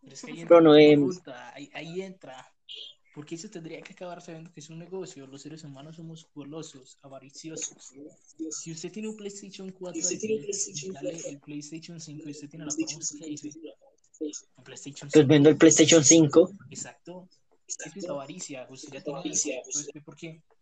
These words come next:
Speaker 1: necesitaría de otra cosa? Usted, usted tiene su Play y eso le funciona por bastante tiempo. Y no, usted quiere
Speaker 2: Ya.
Speaker 1: algo más melo.
Speaker 2: Y mientras ustedes reflexionan, oyentes, que,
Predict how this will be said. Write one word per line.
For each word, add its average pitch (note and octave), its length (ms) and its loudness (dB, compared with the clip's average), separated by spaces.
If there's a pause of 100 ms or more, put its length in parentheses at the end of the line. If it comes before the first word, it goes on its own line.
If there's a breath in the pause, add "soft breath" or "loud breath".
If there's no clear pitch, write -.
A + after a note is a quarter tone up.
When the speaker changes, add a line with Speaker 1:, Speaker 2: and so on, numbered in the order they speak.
(220)
Speaker 1:
necesitaría D3 680 -16
de D3+ 80 -16
otra D3+ 200 -20
cosa? C#3 320 -18 (200)
Usted, B2 440 -20
usted - 220 -20
tiene F#3+ 180 -20
su C3+ 140 -20
Play B2 220 -20 (220)
y C3 40 -20
eso C#3 140 -20
le F#3 80 -18
funciona C3 360 -20
por B2+ 160 -20
bastante C3 320 -20
tiempo. C#3+ 380 -20 (1200)
Y C#3 60 -20
no, B2+ 240 -20
usted - 220 -20
quiere B2+ 140 -2
Speaker 2:
Ya. A#2+ 60 2
Speaker 1:
algo - 180 -12
más C#3 200 -20
melo. D3 380 -20 (2000 loud breath)
Speaker 2:
Y D3+ 100 6
mientras D#3 340 4
ustedes G#3 340 8
reflexionan, D#3+ 880 6
oyentes, C#3 840 6 (200)
que, A#2+ 180 2